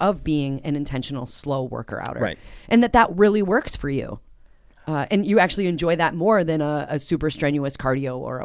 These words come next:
Speaker 1: or what have you, right?
Speaker 2: Exactly.
Speaker 1: Yeah. Yeah,
Speaker 2: Exactly.
Speaker 1: yeah.
Speaker 2: I personally feel like I gain a lot more muscle, a lot more strength. Let me, yeah, let me say that way. I gain more strength
Speaker 1: Okay.
Speaker 2: personally by doing it that way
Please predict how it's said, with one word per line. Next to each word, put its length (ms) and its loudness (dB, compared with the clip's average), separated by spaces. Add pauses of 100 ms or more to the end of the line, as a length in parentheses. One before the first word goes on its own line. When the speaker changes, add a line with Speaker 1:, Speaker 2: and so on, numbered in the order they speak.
Speaker 1:
or 200 -4
what 160 -6
have 160 -6
you, 140 -10 (120)
right? 80 2
Speaker 2:
Exactly. 400 0
Speaker 1:
Yeah. 240 0
Yeah, 60 -4
Speaker 2:
Exactly. 340 2
Speaker 1:
yeah. 140 -2
Speaker 2:
I 180 0
personally 500 -2
feel 200 -2
like 200 0
I 80 -2
gain 280 -2
a 80 -2
lot 260 -4
more 220 -2
muscle, 680 -4
a 80 -2
lot 180 -2
more 160 -2
strength. 640 -8 (220)
Let 180 0
me, 160 0
yeah, 220 -2
let 140 -4
me 80 -4
say 160 -6
that 200 -4
way. 80 -4
I 100 -2
gain 220 0
more 200 2
strength 520 -6
Speaker 1:
Okay. 280 2 (100)
Speaker 2:
personally 460 -2
by 180 -2
doing 320 -4
it 120 -8
that 220 -4
way 260 -4